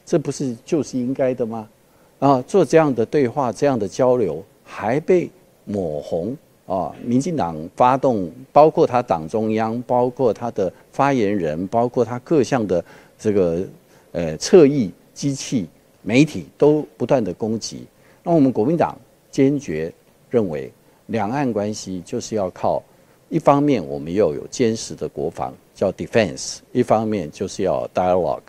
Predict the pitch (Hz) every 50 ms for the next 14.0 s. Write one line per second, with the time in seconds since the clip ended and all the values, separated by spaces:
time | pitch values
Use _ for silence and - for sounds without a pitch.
0 | - - _ - - 104 - - 82 73 - _ _ - - 123 113 113 107 85
1 | 73 64 71 - - 107 85 76 - 90 73 - - _ - - - _ - 104
2 | 104 131 143 151 151 - - - 131 156 185 175 143 95 80 - - 90 104 113
3 | 107 87 - - 76 82 90 78 57 - - _ - 131 147 147 135 135 139 131
4 | 123 113 113 113 113 104 90 - - - - 90 90 - - _ _ _ _ _
5 | - - _ - 113 127 147 - - 180 147 120 120 135 135 117 85 78 80 -
6 | - 139 139 147 131 131 131 135 143 143 123 107 - - 170 185 202 175 156 113
7 | - 104 107 123 123 113 82 82 98 110 107 110 127 120 101 - - 117 92 -
8 | 85 101 131 147 104 - - 104 107 107 104 78 65 - - - - - - _
9 | _ _ _ - 165 156 139 - - 131 110 - - 104 120 117 98 - - -
10 | _ _ _ _ _ _ _ _ - - - 123 113 113 101 95 - 110 98 78
11 | 71 - - 87 73 67 67 69 - 87 67 - - _ _ _ _ _ _ _
12 | _ - 82 92 104 110 139 147 - - 98 104 113 107 92 82 71 71 - -
13 | 117 104 98 - - 104 82 71 67 69 69 - - 110 104 101 82 69 64